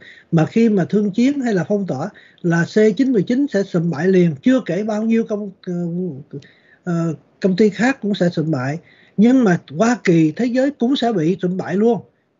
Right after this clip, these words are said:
nhưng mà không có trầm trọng như Trung Quốc khi mà bị bao phủ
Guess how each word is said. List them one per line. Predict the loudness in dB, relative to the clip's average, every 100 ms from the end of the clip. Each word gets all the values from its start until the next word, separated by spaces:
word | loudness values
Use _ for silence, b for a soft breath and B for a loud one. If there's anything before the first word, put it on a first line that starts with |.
| _ _
nhưng | -2 0
mà | -2
không | -4 -10 -8
có | -8 -8 -10 _
trầm | -4 -2 -2
trọng | -4 -2
như | 0
Trung | 0 0
Quốc | 0 -2
khi | 0 0
mà | 0
bị | -4 -4 -4
bao | -2 0 2 0 -2
phủ | -4 -4